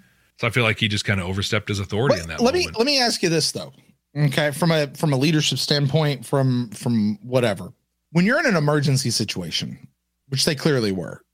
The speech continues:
Speaker 2: in that moment, okay, if somebody comes up and says, "Hey, y-, you know, here's X Y Z," like, as a leader, as a commander, as a, as a person, like, on some level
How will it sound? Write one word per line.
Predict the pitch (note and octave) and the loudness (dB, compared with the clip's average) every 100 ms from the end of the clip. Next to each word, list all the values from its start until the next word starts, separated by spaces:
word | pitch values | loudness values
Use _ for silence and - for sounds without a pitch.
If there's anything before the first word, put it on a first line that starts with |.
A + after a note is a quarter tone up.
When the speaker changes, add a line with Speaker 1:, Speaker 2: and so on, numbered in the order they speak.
| _ | _
Speaker 2:
in | C3+ C3 | 0 2
that | A#2+ | 2
moment, | G#2 F#2+ E2 - - | 2 0 -2 -8 -8
okay, | A#2 A2+ G#2+ - - - - _ _ | 0 0 0 -4 -18 -20 -20 _ _
if | E3+ D#3 | 0 2
somebody | - A3+ F#4+ D#4+ | 2 2 2 0
comes | G3 F3 D3+ | 2 2 2
up | D#3+ | 0
and | D3 C3+ | -2 -2
says, | D3 B2+ | 0 0
"Hey, | D#3 F3+ C#3+ C3 A#2+ - D2 D2 | 0 2 2 2 -2 -8 -16 -8
y-, | C3+ | -4
you | D3+ D3+ | 2 2
know, | C3+ | 2
here's | A2 E3 E3 C#3 | 2 2 2 0
X | C3+ C#3+ - | 0 0 2
Y | D3 C3 | 2 2
Z," | G#2+ G#2+ G#2+ C#3 - _ _ _ - | 0 0 0 0 -4 _ _ _ 0
like, | D3 C3+ C#3 | 0 0 0
as | F3 G#3+ | 2 2
a | G3+ | 2
leader, | C#3+ C#3 D#3 A#2 E2 - _ - | 2 2 2 0 -6 -14 _ -2
as | C#3 D3+ | 0 2
a | |
commander, | D3 D3+ C#3 C#3 B2+ G2 E2+ | 0 2 4 4 2 -2 -2
as | B2 C3 B2 | 2 2 4
a, | C3 B2+ A#2+ A#2 - | 2 4 2 0 0
as | A2+ A#2 | -2 0
a | A2 | -2
person, | - A2+ - F#2 F2+ _ - - - | 0 -2 -2 -6 -10 _ -20 -20 -2
like, | D3 D3 - - - _ _ _ D#3+ | 0 2 -2 -8 -20 _ _ _ -2
on | E3 | 0
some | - D#4 C4+ | 2 2 2
level | B3 F#3+ D3+ C3 | 2 2 0 -2